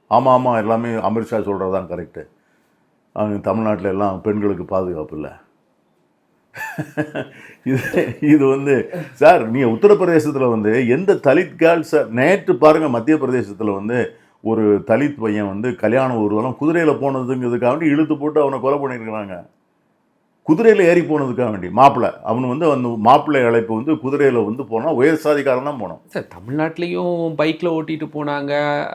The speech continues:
Speaker 2: அப்படின்னு சொல்லிட்டு கைவெட்டப்பட்டு அப்படிங்கிற செய்தி, இதெல்லாம் நம்ம இப்போ ஒன்று ரெண்டு பார்க்கணும்ல சார்?
Speaker 1: நான் தான் சொல்றேன். நான் என்ன சொல்றேன், one or two occasion, rare இன்சிடென்ட்ஸ் நடக்குன்னு இல்லைன்னு சொல்லல.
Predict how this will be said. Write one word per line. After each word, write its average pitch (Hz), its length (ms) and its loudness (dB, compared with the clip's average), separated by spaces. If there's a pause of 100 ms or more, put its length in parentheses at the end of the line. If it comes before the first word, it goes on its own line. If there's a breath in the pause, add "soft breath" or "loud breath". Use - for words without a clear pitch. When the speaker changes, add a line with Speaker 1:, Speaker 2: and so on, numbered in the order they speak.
(140)
Speaker 2:
அப்படின்னு 143 280 -8
சொல்லிட்டு 139 420 -10
கைவெட்டப்பட்டு 131 840 -6
அப்படிங்கிற 120 320 -10
செய்தி, 117 600 -8 (360)
இதெல்லாம் 117 280 -8
நம்ம 113 160 -8
இப்போ 107 200 -10
ஒன்று 107 200 -6
ரெண்டு 107 240 -10
பார்க்கணும்ல 104 460 -8
சார்? - 280 -18
Speaker 1:
நான் 180 200 2
தான் 247 120 0
சொல்றேன். 160 380 2 (120)
நான் 120 140 -2
என்ன 151 140 -2
சொல்றேன், 120 260 -4
one 143 340 0
or 160 200 2
two 151 180 4
occasion, 139 480 -2 (300 soft breath)
rare 135 460 6 (140)
இன்சிடென்ட்ஸ் 135 600 -4
நடக்குன்னு 139 520 -4
இல்லைன்னு 139 400 -2
சொல்லல. 85 320 -6